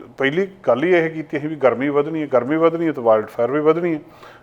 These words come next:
ਸੋ ਚਾਹੇ ਤੁਸੀਂ ਇੱਧਰ ਬੀ ਸੀ ਫੈਰੀਜ਼ ਟਰਮੀਨਲ ਦੇ ਉੱਤੇ ਜਾ ਰਹੇ ਹੋ, ਚਾਹੇ ਕਿਸੇ ਹੋਰ ਪਾਸੇ ਆ, ਅ, ਜਿਹੜਾ ਤੁਹਾਨੂੰ,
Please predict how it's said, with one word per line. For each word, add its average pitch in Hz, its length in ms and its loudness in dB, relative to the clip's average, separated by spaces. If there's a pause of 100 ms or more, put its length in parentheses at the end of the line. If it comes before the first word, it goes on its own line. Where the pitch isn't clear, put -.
ਸੋ 151 520 0
ਚਾਹੇ 160 220 8
ਤੁਸੀਂ 160 240 -6
ਇੱਧਰ 147 200 2
ਬੀ 127 180 -2
ਸੀ 143 140 -4
ਫੈਰੀਜ਼ 131 420 4
ਟਰਮੀਨਲ 139 460 0
ਦੇ 139 80 -6
ਉੱਤੇ 139 240 -6
ਜਾ 127 220 4
ਰਹੇ 139 140 0
ਹੋ, 135 80 -8
ਚਾਹੇ 123 260 -2
ਕਿਸੇ 120 260 -10
ਹੋਰ 110 220 -6
ਪਾਸੇ 135 440 2
ਆ, 131 60 -4
ਅ, - 920 0
ਜਿਹੜਾ 120 500 4
ਤੁਹਾਨੂੰ, 120 640 -4